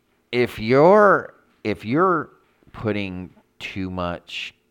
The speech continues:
care and worry in these things and just can't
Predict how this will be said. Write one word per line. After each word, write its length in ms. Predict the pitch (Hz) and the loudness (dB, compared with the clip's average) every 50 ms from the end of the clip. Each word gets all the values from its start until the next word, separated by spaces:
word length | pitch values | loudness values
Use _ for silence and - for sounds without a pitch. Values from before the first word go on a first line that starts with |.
| _ _ - | _ _ -20
care 760 | - - - - 82 78 78 78 78 76 76 76 76 73 73 _ _ _ | -20 -18 -14 -12 -10 -8 -8 -6 -8 -8 -8 -8 -10 -12 -14 _ _ _
and 280 | - 85 78 73 76 71 | -18 -16 -16 -16 -16 -14
worry 720 | 71 76 80 78 76 76 78 78 78 78 76 76 73 69 - _ _ - | -12 -10 -8 -8 -8 -8 -8 -8 -10 -10 -12 -14 -16 -18 -20 _ _ -14
in 180 | 80 80 78 | -14 -12 -12
these 260 | 78 78 78 76 - - | -12 -14 -14 -16 -18 -18
things 520 | - 80 76 78 76 76 78 73 - _ _ | -16 -14 -14 -14 -14 -16 -16 -18 -20 _ _
and 240 | 80 80 78 78 71 | -16 -14 -14 -14 -14
just 440 | - - 82 82 82 - - - | -12 -10 -10 -10 -10 -12 -16 -20
can't 420 | - - - 92 87 85 82 78 | -20 -18 -16 -14 -12 -12 -12 -14